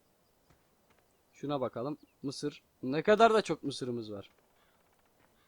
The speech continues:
Neyse. Buna şükür. Bir de şuraya bakalım.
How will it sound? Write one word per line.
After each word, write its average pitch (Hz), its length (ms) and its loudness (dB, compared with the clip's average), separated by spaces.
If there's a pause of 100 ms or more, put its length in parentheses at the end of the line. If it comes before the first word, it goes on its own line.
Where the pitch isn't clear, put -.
(200)
Neyse. 185 420 0 (160)
Buna 160 240 2
şükür. 147 320 -10
Bir 135 80 -8
de 143 80 -4
şuraya 139 320 -2
bakalım. 117 340 -6